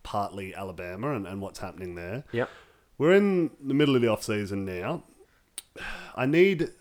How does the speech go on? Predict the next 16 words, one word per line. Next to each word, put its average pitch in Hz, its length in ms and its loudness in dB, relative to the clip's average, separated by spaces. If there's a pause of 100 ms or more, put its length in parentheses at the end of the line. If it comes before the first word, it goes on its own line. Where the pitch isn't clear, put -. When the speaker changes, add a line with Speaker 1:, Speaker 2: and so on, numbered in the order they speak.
Speaker 1:
I 123 80 -6
need 170 200 2
some 170 180 -2
reassurance 104 800 -2
that 98 180 -8 (680)
we're 120 160 -2
not 127 220 2
just - 180 -6
gonna 113 200 -2
have 107 520 -4
the 101 140 -8
same 113 640 -2
thing 101 640 -6 (160)
on 98 680 -6 (160)
repeat 107 440 0
here. 160 340 2